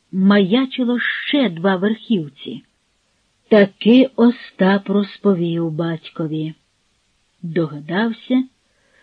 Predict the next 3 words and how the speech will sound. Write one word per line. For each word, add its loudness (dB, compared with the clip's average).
приострожив 4
коня 0
і -2